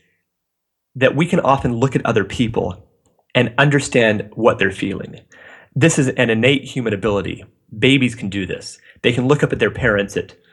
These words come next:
three months old, and they can figure out if they're happy or sad,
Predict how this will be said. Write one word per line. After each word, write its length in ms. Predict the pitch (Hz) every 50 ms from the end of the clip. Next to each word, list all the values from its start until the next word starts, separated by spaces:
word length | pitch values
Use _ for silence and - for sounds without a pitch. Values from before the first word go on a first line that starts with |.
| _ _ _ _ -
three 180 | - 147 139 131
months 260 | 117 110 104 101 -
old, 400 | 123 110 98 95 90 - - - _ _ _ -
and 120 | - 120 123
they 80 | 143
can 160 | 139 - 131
figure 200 | - - 127 -
out 60 | 123 117
if 100 | 110 -
they're 100 | 95 92
happy 480 | 92 - 117 117 120 131 127 127 127 - -
or 80 | 110
sad, 560 | 107 - - 131 107 85 - - - - -